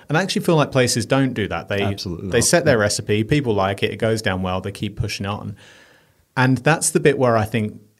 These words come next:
Speaker 1: it sounds like you've actually said, "Well, I haven't got the foundations,
Speaker 2: Yeah.
Speaker 1: I haven't got the base, but I'm just gonna trial and error, trial and error until
Speaker 2: Yeah.
Speaker 1: I make what is, you know, a fucking great cookie."
Speaker 2: Yeah, yeah, yeah, yeah. That's essentially it. And I guess that's, that's it across the board with everything that we do in our business. And,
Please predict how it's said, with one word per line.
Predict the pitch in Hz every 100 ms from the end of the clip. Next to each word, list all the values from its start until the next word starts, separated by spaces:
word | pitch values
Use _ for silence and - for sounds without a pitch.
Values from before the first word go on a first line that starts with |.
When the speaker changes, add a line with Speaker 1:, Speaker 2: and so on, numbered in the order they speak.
| -
Speaker 1:
it | 131
sounds | - 131 127
like | 113 117
you've | 135
actually | 139 110 - 117 104
said, | - 110
"Well, | 110
I | 113
haven't | 117 135 139
got | 123
the | 117
foundations, | - 92 92 120 131 117
Speaker 2:
Yeah. | 107
Speaker 1:
I |
haven't | 104 107
got | 104
the |
base, | 104 120 127
but | -
I'm | 113 127
just | 131 -
gonna | 107 98 - _
trial | - - 120 123
and | 107
error, | 107 104 95
trial | - 110 107
and | 98
error | 101 101 92 95
until | 110 110 110 98 95
Speaker 2:
Yeah. | - -
Speaker 1:
I |
make | 127 120 117 -
what | 131 -
is, | 131 113 - -
you | 123
know, | 101 - -
a | 110 107 _ _
fucking | - - - 131
great | 123 135 -
cookie." | 160 170 107
Speaker 2:
Yeah, | 104 127
yeah, | 123 123
yeah, | 123
yeah. | 117 104 151 131 - - -
That's | 127 127
essentially | 131 123 110 - 101
it. | 110
And | 113
I |
guess | 117 123 -
that's, | 107 107
that's | - 98 98
it | 101
across | 92 - 107 95
the | -
board | 82 76 95 113
with | 98 90
everything | 92 104 104
that | 82
we | 73
do | 76 92
in | 113
our | 92
business. | 80 101 120 120 -
And, | - 92 90 82